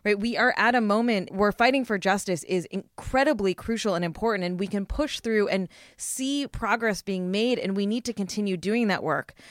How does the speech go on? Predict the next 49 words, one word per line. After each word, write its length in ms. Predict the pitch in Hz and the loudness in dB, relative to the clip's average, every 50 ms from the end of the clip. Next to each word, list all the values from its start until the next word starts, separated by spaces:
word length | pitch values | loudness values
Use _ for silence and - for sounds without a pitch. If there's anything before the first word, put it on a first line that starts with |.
| - - - | -20 -8 0
But 120 | - 214 | 0 0
we 120 | 180 220 208 | 0 0 -6
can't 400 | - - - 233 269 262 - - | -6 -6 -6 -4 -4 -4 0 -2
ignore 460 | 214 185 185 202 202 208 220 233 - | -2 0 0 0 0 2 2 0 0
or 80 | - | -2
forget 220 | 165 - 202 185 170 185 185 185 - - | -4 -4 -4 -2 0 2 2 2 0 0
where 240 | 170 170 180 185 | -2 -2 0 0
we 140 | 170 175 160 | 0 -2 -4
came 300 | - - - 175 196 233 | -6 -8 -8 -6 -6 -6
from, 340 | 240 - 285 285 311 320 285 | -6 -8 -8 -8 -8 -8 -8
and 160 | - - 196 196 | -4 -2 0 0
we 80 | 196 | -2
can't 320 | 190 - - 277 285 - - | -4 -6 -6 -6 -6 -6 -6
repeat 440 | - 214 202 - - - 233 240 - | -4 -4 -4 -4 -6 -10 -8 -8 -6
the 80 | 202 | -6
same 200 | 180 - 190 180 | -6 -6 -6 -8
patterns 640 | 170 - - - 175 190 180 156 156 - - - - _ - - - - _ - | -8 -8 -8 -4 -2 -2 -2 -2 -4 -6 -14 -16 -18 _ -20 -20 -20 -16 _ -2
that 160 | 190 175 - | -2 0 0
we've 140 | 180 190 165 | 0 -2 0
been 160 | 165 175 165 | -2 -2 -2
repeating 560 | 165 160 - - 190 196 175 160 151 156 - - | -2 -6 -6 -6 -4 -2 -2 -4 -4 -8 -8 -2
over 260 | - 180 165 151 160 | -2 0 0 0 -4
and 100 | 160 151 | -4 -2
over 240 | 156 156 147 156 151 | -4 -4 -4 -4 -6
again. 380 | 151 143 147 139 135 127 147 143 _ - - - - - | -6 -6 -6 -6 -6 -8 -10 -12 _ -18 -20 -20 -16 -8
And 160 | - 196 196 | -4 -4 0
so 360 | - 214 196 185 185 175 160 151 - - | 4 6 6 6 6 4 0 -4 -2 -2
I 80 | 208 | 0
think, 360 | 196 - 240 254 247 - - _ - | 2 2 0 0 0 -2 -8 _ 0
like, 240 | 214 208 202 - | 2 2 2 2
what 100 | 190 196 | 2 4
Ebony's 340 | 190 214 220 240 214 196 175 | 4 4 4 4 2 0 -2
saying 240 | - 196 180 175 175 | -2 -2 0 0 0
is 100 | 180 160 | -2 0
that, 180 | 185 175 160 - | 2 0 2 2
like, 160 | 185 180 - | 0 0 0
the 100 | 220 214 | 2 2
election 380 | 220 226 277 330 - - 415 | 2 2 2 0 0 -4 -6
of 100 | 359 240 | -6 -6
Trump 320 | - - - 240 262 240 208 | -6 -2 -2 -2 -2 -2 -4
didn't, 400 | - 196 196 190 190 180 - - | -2 -2 0 0 -2 -4 -4 -2
like, 200 | 180 175 170 - | -2 -2 -2 -2
super 420 | - - - 214 214 - 220 220 | -6 -6 -4 -6 -4 -2 -2 -2
inform 480 | - - 190 170 - - 165 175 202 226 | -2 -2 -6 -8 -8 -6 -4 -4 -2 -2
how 140 | 202 196 185 | -2 -2 -2
we 140 | 165 170 | -2 -2
wrote 260 | 160 156 165 170 185 - | -2 0 0 0 0 -2
this 160 | 170 143 - | -6 -8 -8
book, 340 | - - 180 254 302 - | -4 -2 -2 -2 -2 -6